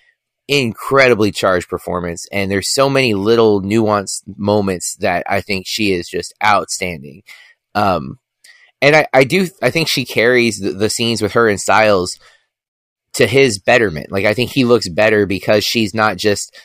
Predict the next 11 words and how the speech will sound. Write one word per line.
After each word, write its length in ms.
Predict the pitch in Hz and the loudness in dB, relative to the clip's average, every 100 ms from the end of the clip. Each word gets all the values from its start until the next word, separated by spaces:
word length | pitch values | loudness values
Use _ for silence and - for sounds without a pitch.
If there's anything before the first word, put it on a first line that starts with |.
| _ | _
leaving 360 | 104 127 117 107 | -2 0 2 0
him 120 | 107 | 0
in 100 | 98 | -2
the 80 | 87 | -2
dust. 320 | 82 104 80 | 0 0 0
She's 240 | - 110 | -4 -4
bringing 440 | 92 110 107 107 98 | -4 -2 -2 -2 -4
him 140 | 104 | -2
along, 440 | 95 92 98 95 85 | 0 2 2 0 -2
you 180 | 95 | -2
know, 120 | 98 | -2